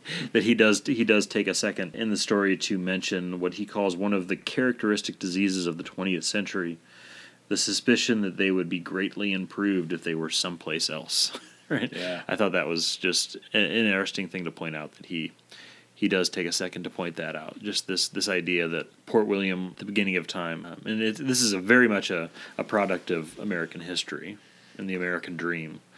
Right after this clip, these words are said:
Speaker 1: Just the idea that you can be anything you want, but if you wanna be a movie star, you can't stay in Port William, or if you wanna be a,
Speaker 2: Right.
Speaker 1: if you wanna be a,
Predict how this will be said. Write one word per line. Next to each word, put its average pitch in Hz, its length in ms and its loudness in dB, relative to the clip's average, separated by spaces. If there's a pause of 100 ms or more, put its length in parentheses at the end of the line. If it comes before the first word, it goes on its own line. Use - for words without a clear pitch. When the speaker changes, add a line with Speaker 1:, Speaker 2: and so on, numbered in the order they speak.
(260)
Speaker 1:
Just - 220 -4
the 98 100 2
idea 87 300 2
that 90 80 -2
you 104 160 -2
can 101 160 0
be 110 420 2
anything 98 400 -4
you 87 140 -6
want, 92 460 -2 (440)
but 104 140 4
if 87 120 0
you 92 120 0
wanna 95 180 0
be 92 140 0
a 82 60 0
movie 104 320 4
star, 82 280 0
you 85 100 -2
can't 82 220 -6
stay 82 160 -8
in 78 80 -8
Port 80 220 -4
William, 85 360 -2
or 87 60 -4
if - 180 0
you 190 120 6
wanna 110 200 4
be 107 200 6
a, 101 160 6
Speaker 2:
Right. 92 100 -4 (220)
Speaker 1:
if 104 100 -2
you 117 80 6
wanna 104 200 4
be 98 200 6
a, 85 440 2